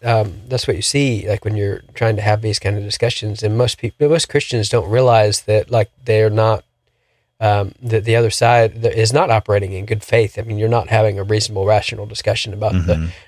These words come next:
Speaker 1: appropriate translation of a word in its context. It's just essentially a power grab. It's essentially just a way of saying, "Shut up, bigot," you know?
Speaker 2: Yeah.
Speaker 1: Like, the end, you know? And, like, and then at that point, that, you know, you have sensitive Christians who think,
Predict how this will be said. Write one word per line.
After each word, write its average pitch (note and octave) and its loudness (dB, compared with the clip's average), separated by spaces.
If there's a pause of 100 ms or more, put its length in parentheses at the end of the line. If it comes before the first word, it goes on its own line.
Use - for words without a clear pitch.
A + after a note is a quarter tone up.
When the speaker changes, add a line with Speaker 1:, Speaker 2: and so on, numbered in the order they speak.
Speaker 1:
appropriate A2 0
translation A2 -2
of G#2 -8
a G#2 -6
word A2 0
in G2+ -4
its - -10
context. A2+ -4
It's - -6
just - -2
essentially G#2 0
a E2 -6
power G#2+ 2
grab. F#2+ -4
It's A2+ -8
essentially A2 -4
just - -10
a G#2 0
way G2 0
of F#2+ -4
saying, F#2+ -6
"Shut G2+ -2
up, G2 -4
bigot," G2+ -8
you A2+ -4
know? G#2+ 0 (340)
Speaker 2:
Yeah. E2+ 2
Speaker 1:
Like, G#2 0
the A#2 -2
end, G#2+ 0
you A2+ 0
know? A2 0 (120)
And, A2 0
like, G#2 0 (140)
and A#2+ 2
then A#2+ 2
at A#2 0
that A#2+ 2
point, A2+ -2 (200)
that, A2+ 0
you A2 -2
know, G#2+ 2
you G#2+ 0
have A2 0 (300)
sensitive - -4
Christians G#2 -4
who G#2 -6
think, - -4